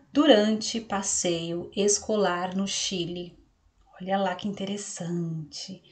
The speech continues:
Tem até aqui do lado, ó, uma imagem que mostra a múmia encontrada por acaso por crianças no Chile. Olha que emocionante. Ou assustador, né?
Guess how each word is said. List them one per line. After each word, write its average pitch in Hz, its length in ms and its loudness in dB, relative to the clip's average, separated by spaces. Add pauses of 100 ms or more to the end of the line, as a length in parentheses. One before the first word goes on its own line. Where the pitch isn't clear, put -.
(420)
Tem 175 160 -8
até - 180 -2
aqui 233 240 0
do 214 140 0
lado, 208 400 0
ó, 180 80 6
uma 180 120 -2
imagem 196 880 2 (320)
que - 160 -6
mostra 185 420 2
a 185 40 0
múmia 185 520 0
encontrada 202 720 2
por 262 240 4
acaso 233 800 6
por 247 160 0
crianças 208 600 2
no 233 120 0
Chile. 160 680 -4
Olha 196 180 -2
que 262 140 0
emocionante. 269 1080 4 (720)
Ou 208 180 12
assustador, 220 800 6
né? 202 460 4